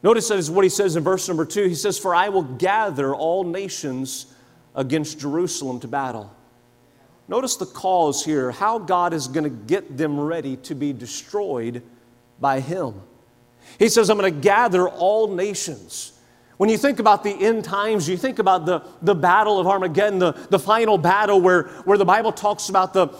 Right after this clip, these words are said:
the blood will be running as high as the horses' bridles in that valley of Megiddo.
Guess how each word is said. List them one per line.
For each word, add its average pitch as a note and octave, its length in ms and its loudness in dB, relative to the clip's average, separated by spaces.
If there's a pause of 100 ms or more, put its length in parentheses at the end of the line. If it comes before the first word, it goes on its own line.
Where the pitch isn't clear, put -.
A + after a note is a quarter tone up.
(120)
the G3+ 120 4
blood G#3 360 4
will G3 140 0
be F#3 160 0
running G3+ 380 0
as F3+ 120 0
high A3 280 2
as F#3 160 2
the F#3+ 80 2
horses' G3+ 480 2
bridles F#3 600 2
in A#3 220 -2
that G3 160 2
valley G3 460 2
of F3 120 0
Megiddo. F3+ 540 -2